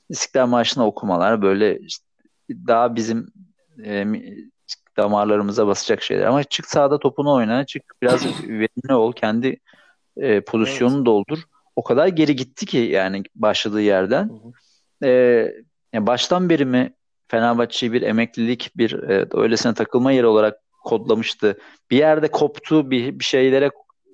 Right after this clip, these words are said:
Speaker 1: bir yerde koptu, bir şeylere kızdı, üzüldü, kırıldı, bir şey oldu da bir yerden sonra mı, e, oraya evrildi? Onu bilmiyorum ama yani
Speaker 2: Evet.
Speaker 1: Kruse tamamen bir hayal kırıklığıydı. Yani
Speaker 2: Kesinlikle.
Speaker 1: sahadaki
Speaker 2: Hatta yani
Speaker 1: performans,
Speaker 2: Hı.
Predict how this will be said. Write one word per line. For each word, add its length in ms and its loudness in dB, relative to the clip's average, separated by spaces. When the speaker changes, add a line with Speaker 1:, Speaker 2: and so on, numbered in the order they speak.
Speaker 1:
bir 80 0
yerde 240 2
koptu, 380 -4
bir 40 -4
şeylere 460 -2
kızdı, 340 -8
üzüldü, 400 -6
kırıldı, 380 -4
bir 40 -10
şey 140 0
oldu 260 0
da 120 -2
bir 60 2
yerden 320 2
sonra 300 0
mı, 180 -4
e, 480 2
oraya 480 2
evrildi? 680 0
Onu 180 0
bilmiyorum 400 4
ama 220 2
yani 220 0
Speaker 2:
Evet. 80 -8
Speaker 1:
Kruse 280 2
tamamen 500 2
bir 120 2
hayal 360 2
kırıklığıydı. 600 -8
Yani 160 2
Speaker 2:
Kesinlikle. 240 -2
Speaker 1:
sahadaki 360 2
Speaker 2:
Hatta 100 0
yani 220 2
Speaker 1:
performans, 540 0
Speaker 2:
Hı. 40 -14